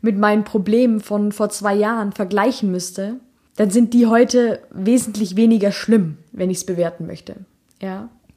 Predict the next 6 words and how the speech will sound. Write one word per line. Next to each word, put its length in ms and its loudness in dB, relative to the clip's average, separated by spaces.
nur 420 2
es 240 -4
sind 140 0
immer 260 2
Themen 380 -2
da. 340 -10